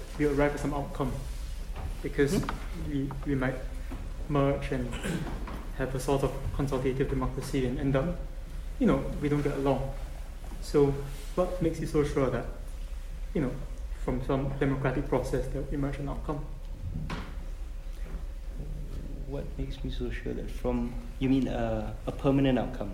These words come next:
Speaker 1: Yes. Um,
Speaker 2: Yeah.
Speaker 1: but
Speaker 2: Yeah.
Speaker 1: Malayan
Speaker 2: No,
Speaker 1: identity
Speaker 2: it's,
Speaker 1: might
Speaker 2: it's,
Speaker 1: be
Speaker 2: you know, the outcomes can change, right? Again, it's, um, I think that if a process,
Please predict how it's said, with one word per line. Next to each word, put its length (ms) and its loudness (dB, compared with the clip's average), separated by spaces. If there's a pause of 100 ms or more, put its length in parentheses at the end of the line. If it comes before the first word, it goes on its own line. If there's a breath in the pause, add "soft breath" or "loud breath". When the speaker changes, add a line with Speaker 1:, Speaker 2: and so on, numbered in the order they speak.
(140)
Speaker 1:
Yes. 220 4 (260)
Um, 260 0
Speaker 2:
Yeah. 180 2 (720)
Speaker 1:
but 260 6 (220)
Speaker 2:
Yeah. 140 4
Speaker 1:
Malayan 320 8
Speaker 2:
No, 100 8
Speaker 1:
identity 220 8
Speaker 2:
it's, 120 2
Speaker 1:
might 100 4
Speaker 2:
it's, 220 4
Speaker 1:
be 60 0 (340)
Speaker 2:
you 80 2
know, 260 4 (100)
the 100 -2 (260)
outcomes 420 8
can 140 4
change, 380 6
right? 160 10
Again, 280 6
it's, 280 0 (560)
um, 600 8 (3250)
I 80 0
think 540 4
that 360 4 (1300)
if 180 6
a 60 6
process, 1000 2